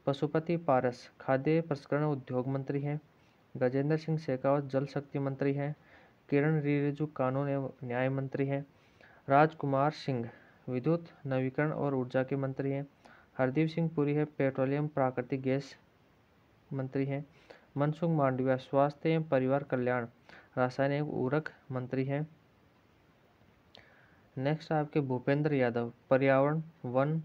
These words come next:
श्रम एवं जलवायु मंत्री हैं। नरेंद्र नाथ पांडे, भारी उद्योग, सार्वजनिक उद्योग मंत्री हैं। पुरुषोत्तम दास रूपाला, डेयरी, पशुपालन, मत्स्य पालन मंत्री हैं।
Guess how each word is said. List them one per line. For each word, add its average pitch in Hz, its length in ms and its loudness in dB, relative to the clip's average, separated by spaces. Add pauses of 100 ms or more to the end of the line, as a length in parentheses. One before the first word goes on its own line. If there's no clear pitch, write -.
(1200)
श्रम 156 460 2
एवं 135 380 -4
जलवायु 143 1080 0
मंत्री 135 340 -2
हैं। 143 240 -6 (420)
नरेंद्र 139 440 -2
नाथ 139 240 -2 (160)
पांडे, 120 320 -2
भारी 123 480 -2
उद्योग, 135 460 0
सार्वजनिक 135 540 -2
उद्योग 131 340 -2
मंत्री 131 340 -2
हैं। 143 200 -4 (800)
पुरुषोत्तम 156 540 0
दास 139 260 2
रूपाला, 135 360 2
डेयरी, 131 420 0
पशुपालन, 139 560 -2
मत्स्य 123 380 -2
पालन 139 360 -2 (160)
मंत्री 120 360 -2
हैं। 110 160 -4